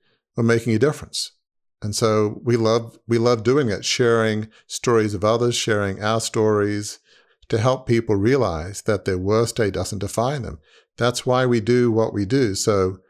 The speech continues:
whatever that means to you, living in light of your true purpose, that is life enhancing both to you, to friends and family, and indeed to the world.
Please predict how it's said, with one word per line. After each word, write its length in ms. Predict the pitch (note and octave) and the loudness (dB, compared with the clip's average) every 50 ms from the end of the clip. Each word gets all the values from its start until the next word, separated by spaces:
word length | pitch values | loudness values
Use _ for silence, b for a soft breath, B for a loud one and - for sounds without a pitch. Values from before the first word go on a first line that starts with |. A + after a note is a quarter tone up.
| b b b b b b b _ | b b b b b b b _
whatever 320 | - G#2+ A2 B2 C#3 D3+ D#3 | -4 -2 0 2 2 2 2
that 220 | C#3+ C3+ B2+ - | 2 2 0 2
means 320 | A#2+ A#2+ A#2 A2+ A2 G#2+ - | 0 2 2 2 0 0 -2
to 100 | - G#2+ | -2 -2
you, 520 | G2 G#2+ B2+ C3+ A#2+ G#2 F#2+ F2+ F2 F#2 - _ _ _ _ _ _ _ _ b b b b _ _ _ _ _ _ _ _ - | 0 2 2 2 2 2 0 -2 -6 -8 -14 _ _ _ _ _ _ _ _ b b b b _ _ _ _ _ _ _ _ -4
living 380 | B2 C3 C3 B2+ C#3+ C#3 C3+ | 0 2 2 2 2 2 2
in 180 | B2+ A2+ G#2+ G2+ | 2 0 0 0
light 260 | G#2+ A2 A#2 A#2 A2+ | 0 0 0 2 0
of 140 | G#2+ G2 F#2 | 0 0 0
your 200 | G2+ F#2+ F#2 F2+ | -2 -2 -2 -2
true 260 | - - - A#2+ A2 | -4 0 0 0 0
purpose, 680 | - - A#2+ A#2+ A#2 A2+ - - - - - - - - _ _ _ _ _ _ _ _ _ _ _ _ _ - | 2 0 0 0 0 -2 -4 -8 -8 -6 -8 -10 -10 -12 _ _ _ _ _ _ _ _ _ _ _ _ _ 0
that 200 | A#2+ B2+ D3 D3 | 2 2 2 2
is 200 | D3 B2+ - A#2 | 0 -2 0 0
life 280 | A2+ A2+ A#2 A#2 - | 0 2 0 0 0
enhancing 540 | A#2+ G#2 F#2 G#2+ A2 B2 B2+ - - G2+ F#2+ | -2 -2 0 0 0 0 0 -2 -4 -6 -4
both 300 | F#2 G2+ G#2 G#2 - - | -2 0 0 0 -2 -2
to 80 | - G2+ | -4 -2
you, 520 | G2 G#2+ B2+ C3+ A2+ G2 F#2+ F2+ F#2 F#2 _ _ _ _ _ _ _ _ _ _ _ _ _ _ _ - | 0 0 0 2 0 0 -2 -4 -6 -8 _ _ _ _ _ _ _ _ _ _ _ _ _ _ _ -6
to 120 | - - F2+ | -4 -4 -4
friends 340 | - - A2+ A2+ A2+ A2 G#2+ | 0 0 0 2 2 0 -2
and 140 | A2 G2 | -2 -6
family, 580 | - - A2 A2 A2 A2 G#2 G#2 G2+ G2 G2 A2 - | -2 -2 0 2 2 0 0 0 -2 -2 -2 -4 -4
and 140 | - A2 G#2+ | -4 -4 -2
indeed 340 | G2+ G2 F#2+ G#2+ A2+ A#2 A2+ | -2 -2 0 0 0 0 0
to 100 | A#2+ A2+ | 0 -2
the 100 | G2 F#2+ | -2 0
world. 540 | F#2 G#2+ B2+ D3 C3+ F2+ D2 C2 D2+ F2+ | 0 0 0 0 0 -4 -6 -8 -12 -14